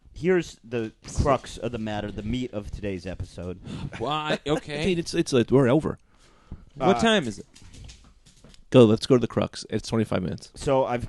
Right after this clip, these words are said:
Speaker 1: I've had someone,
Speaker 2: Gold.
Speaker 1: someone contact, ta-, contacted me directly on Twitter,
Speaker 3: Mm-hmm.
Speaker 1: and they said our accents, our voices,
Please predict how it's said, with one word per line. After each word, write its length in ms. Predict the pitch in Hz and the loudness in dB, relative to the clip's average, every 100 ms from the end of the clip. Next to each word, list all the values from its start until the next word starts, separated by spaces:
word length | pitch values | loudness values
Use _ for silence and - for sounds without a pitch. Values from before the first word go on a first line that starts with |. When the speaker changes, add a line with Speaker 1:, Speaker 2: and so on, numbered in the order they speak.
| - | -8
Speaker 1:
I've 180 | 123 | -4
had 260 | 131 151 143 | -2 -2 -4
someone, 340 | 151 139 165 | -6 -2 2
Speaker 2:
Gold. 260 | 165 123 - - - _ 170 143 | 2 0 -4 -16 -20 _ -20 -16
Speaker 1:
someone 440 | - 175 208 214 | -4 0 0 -2
contact, 600 | 190 - 131 131 117 113 - - | -4 -4 -4 -4 -4 -6 -10 -8
ta-, 140 | 131 - | -8 -8
contacted 400 | - 110 - 107 | -8 -8 -8 -10
me 120 | 101 | -10
directly 440 | 90 95 95 - 95 | -8 -8 -8 -8 -12
on 120 | 90 | -10
Twitter, 400 | - 92 80 82 - 110 | -8 -10 -10 -16 -14 -8
Speaker 3:
Mm-hmm. 200 | 104 104 - _ - 92 - | -4 -4 -8 _ -20 -20 -14
Speaker 1:
and 180 | 98 104 | -10 -6
they 160 | 113 131 | -4 -4
said 420 | - 117 104 101 - | -4 -6 -6 -8 -10
our 180 | 92 - | -12 -8
accents, 760 | 131 151 - - 147 117 - - - - _ _ _ _ - _ _ | -6 -6 -4 -2 -2 -2 -10 -16 -18 -20 _ _ _ _ -20 _ _
our 140 | - 92 | -8 -8
voices, 840 | 82 117 147 - 135 135 127 | -2 2 2 0 -2 -2 -6